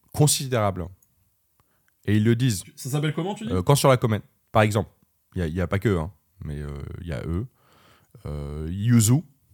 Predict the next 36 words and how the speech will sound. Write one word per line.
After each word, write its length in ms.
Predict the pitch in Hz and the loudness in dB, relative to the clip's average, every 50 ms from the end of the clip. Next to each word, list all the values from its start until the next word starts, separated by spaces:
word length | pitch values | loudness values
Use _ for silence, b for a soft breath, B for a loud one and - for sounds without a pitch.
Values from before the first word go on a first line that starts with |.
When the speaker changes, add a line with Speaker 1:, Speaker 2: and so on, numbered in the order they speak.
| _ _ _ _ _ _ _ _ _ _ _ _ - - | _ _ _ _ _ _ _ _ _ _ _ _ -18 -12
Speaker 1:
Yuzu 320 | - 90 92 92 92 85 95 | -8 -4 -4 -2 -2 -2 -4
aussi, 420 | 98 101 104 - - 90 95 110 | -4 -4 -6 -8 -10 -10 -10 -10
qui 140 | 113 107 85 | -12 -12 -10
fait 100 | 76 85 | -10 -10
ça. 160 | 78 - 80 | -10 -8 -8
Speaker 2:
Ouais. 260 | 82 110 110 107 110 131 b b b b b b b - - | -8 -8 -8 -10 -12 -14 b b b b b b b -12 -8
Speaker 1:
Euh, 440 | 80 82 80 80 80 80 78 78 78 80 82 - _ _ _ - | -6 -4 -4 -4 -4 -4 -6 -6 -8 -10 -12 -16 _ _ _ 0
et 60 | 110 | 2
en 60 | 123 | 4
fait, 320 | - - 202 202 - - - | 4 4 2 0 -4 -6 -2
et, 240 | - 131 127 131 131 | 0 0 0 0 0
et 100 | - 139 | 0 -2
c'est 140 | 127 - 143 | 0 2 2
limite 600 | 135 139 151 165 175 190 214 214 - - - - _ _ _ _ _ _ _ _ _ _ | 4 6 6 6 6 6 4 2 -2 -6 -10 -10 _ _ _ _ _ _ _ _ _ _
quelque 240 | - 123 117 - 139 | 0 0 4 4 4
chose 240 | 127 - 180 185 - | 6 6 4 4 4
qu'ils 140 | - 156 143 | 4 6 6
mettent 160 | 151 160 - | 6 6 6
en 80 | 175 | 6
avant 280 | 160 160 160 170 180 180 | 6 6 8 8 8 8
en 60 | 170 | 6
disant, « 240 | 151 131 139 135 127 | 6 6 6 6 6
Bah, 140 | 120 127 123 | 6 6 6
nous, 180 | 123 143 151 156 | 6 6 6 8
on 240 | 170 185 190 190 175 | 8 10 8 8 8
respecte, 760 | 147 156 156 - - - - 151 147 151 151 - - - _ _ _ _ _ _ _ _ _ | 8 6 6 4 2 4 6 6 6 6 4 0 -6 -20 _ _ _ _ _ _ _ _ _
tu 100 | - - | -6 -2
vois, 100 | 113 120 | 0 0
le 100 | 123 120 | 2 0
travail 380 | 113 - 135 131 123 123 127 131 | 2 4 4 6 8 8 6 6
des 140 | 127 127 127 | 6 4 4
animes, 400 | 123 117 123 127 131 143 151 147 139 | 4 4 4 2 2 0 -2 -6 -4
donc 220 | 101 110 113 - | -4 -2 0 0
on 200 | 127 120 123 120 | 2 2 4 4
a 120 | 120 120 120 | 4 4 4
augmenté. » 400 | 123 127 127 123 123 117 117 - | 4 2 2 2 0 0 -4 -8